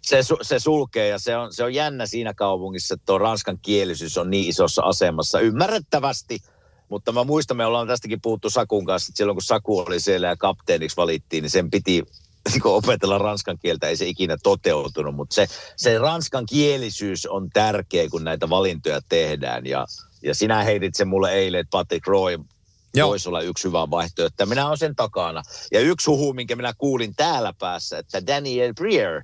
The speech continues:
Speaker 2: Joo.
Speaker 1: mikä on tavallaan nyt tekee täällä vähän, se on tuossa Flyersin mukana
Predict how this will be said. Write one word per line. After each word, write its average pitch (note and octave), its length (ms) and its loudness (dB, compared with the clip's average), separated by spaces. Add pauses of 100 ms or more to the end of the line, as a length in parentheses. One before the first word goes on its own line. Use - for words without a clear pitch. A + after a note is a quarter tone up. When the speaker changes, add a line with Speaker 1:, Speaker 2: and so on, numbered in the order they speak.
(140)
Speaker 2:
Joo. D3 200 4
Speaker 1:
mikä B2 260 0
on D3 100 -4
tavallaan D3+ 500 2
nyt C#3+ 180 -6
tekee C#3 360 -2
täällä G#2+ 360 -2
vähän, C3 360 -4 (260)
se - 140 2
on E3 100 2
tuossa G3 220 0
Flyersin F3 460 0
mukana A#2+ 640 0